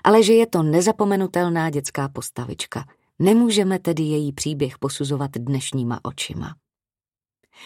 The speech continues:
Vám, děti, snad nemusím povídat nic. Vy se s Bibi jistě rády seznámíte,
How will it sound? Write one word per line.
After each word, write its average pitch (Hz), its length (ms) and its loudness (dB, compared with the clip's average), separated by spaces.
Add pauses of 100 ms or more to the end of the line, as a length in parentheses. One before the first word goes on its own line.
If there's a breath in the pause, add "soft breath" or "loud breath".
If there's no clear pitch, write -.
(760 loud breath)
Vám, 208 280 4
děti, 220 540 -2 (240)
snad 160 300 0
nemusím 160 560 0
povídat 127 400 -4 (100)
nic. - 440 -10 (720 loud breath)
Vy 180 140 4
se 208 180 2
s 180 40 -2
Bibi 180 260 2
jistě 165 360 0
rády 156 260 -2
seznámíte, 147 880 -2